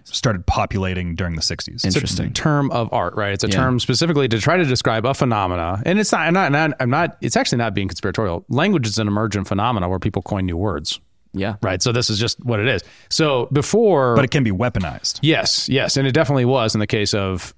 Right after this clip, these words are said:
Speaker 2: um, before anti-interventionist, and no one's ever said, "I'm an isolationist." This was all anti-interventionism, meaning America has a special place in the world, being where we're at,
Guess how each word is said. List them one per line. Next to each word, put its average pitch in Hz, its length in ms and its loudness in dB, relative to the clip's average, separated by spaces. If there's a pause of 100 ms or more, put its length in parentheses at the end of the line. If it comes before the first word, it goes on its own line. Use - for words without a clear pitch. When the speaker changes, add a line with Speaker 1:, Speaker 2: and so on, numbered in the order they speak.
Speaker 2:
um, 92 520 -2 (560)
before 135 640 2
anti-interventionist, 117 880 0
and 175 260 0
no 180 140 4
one's 233 200 2
ever 165 100 2
said, 127 220 2
"I'm 175 200 2
an 117 60 2
isolationist." 117 680 0 (300)
This 127 200 2
was 165 120 2
all 120 200 0
anti-interventionism, 107 840 0
meaning 95 420 -2 (360)
America 127 380 2
has 151 140 2
a 107 80 0
special 107 760 -2 (420)
place 107 580 -2
in 113 80 0
the 117 80 0
world, 113 560 -2 (320)
being 147 340 2
where 131 160 2
we're 113 160 0
at, 104 420 -2